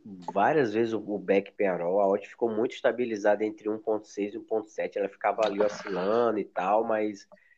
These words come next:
fiquei tentando, tentando, tentando. Fechava em algumas descidas do outro time e aí fiquei com oito por cento de head no primeiro tempo.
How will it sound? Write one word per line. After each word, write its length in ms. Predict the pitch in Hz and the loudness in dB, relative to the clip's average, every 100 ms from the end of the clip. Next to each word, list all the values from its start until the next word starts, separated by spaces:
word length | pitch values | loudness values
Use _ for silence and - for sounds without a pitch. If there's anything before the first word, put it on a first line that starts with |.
| _ _ | _ _
fiquei 260 | - - 139 | -12 -2 0
tentando, 400 | - 151 160 165 | 2 2 4 4
tentando, 400 | 165 156 160 160 | 4 2 2 2
tentando. 420 | 160 135 143 165 160 | 0 0 0 0 0
Fechava 580 | 147 - 135 143 143 123 | -2 0 2 2 2 0
em 60 | |
algumas 340 | 120 113 120 113 | 0 -2 -4 -2
descidas 560 | 113 101 - 113 107 101 | -2 -2 -4 -4 -2 0
do 100 | 101 | -2
outro 200 | 101 92 | -4 -12
time 640 | - 104 135 127 107 98 | -6 -2 -2 -2 -4 -2
e 60 | 107 | 0
aí 280 | 104 104 113 | 2 0 -4
fiquei 320 | - - 120 | -6 -6 -6
com 440 | - 127 120 101 92 _ _ _ | -4 -6 -4 -6 -8 _ _ _
oito 220 | 113 143 - | -2 0 -2
por 120 | 151 | 0
cento 300 | - 117 123 | 2 0 0
de 120 | 110 | 0
head 280 | 104 104 107 | 2 2 2
no 120 | 101 | -4
primeiro 340 | 110 104 104 | -2 0 0
tempo. 540 | 98 107 123 160 185 | -2 -2 -4 -4 -10